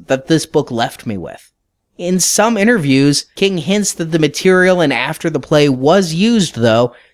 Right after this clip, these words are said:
as the final scenes in Stephen King's nineteen ninety-seven T V miniseries adaptation of The Shining. And you'll be able to hear my thoughts on those scenes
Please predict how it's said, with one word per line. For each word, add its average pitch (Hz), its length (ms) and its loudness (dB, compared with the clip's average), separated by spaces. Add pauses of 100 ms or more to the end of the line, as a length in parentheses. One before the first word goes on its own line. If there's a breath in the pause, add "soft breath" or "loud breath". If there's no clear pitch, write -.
(140)
as 151 180 0
the 151 120 0
final 190 480 -2
scenes 196 440 -2
in 139 120 2
Stephen 165 440 0
King's 151 320 -2
nineteen 151 480 -2
ninety-seven 143 640 0
T 185 260 -2
V 170 180 2
miniseries 139 680 0
adaptation 107 560 -4
of 87 80 -12
The 92 80 -10
Shining. 50 420 -14 (500)
And 131 140 -2
you'll 170 140 2
be 165 180 2
able 196 200 2
to 175 60 2
hear 220 220 0
my 196 180 0
thoughts 185 360 -2
on 160 80 0
those 147 240 0
scenes 147 420 0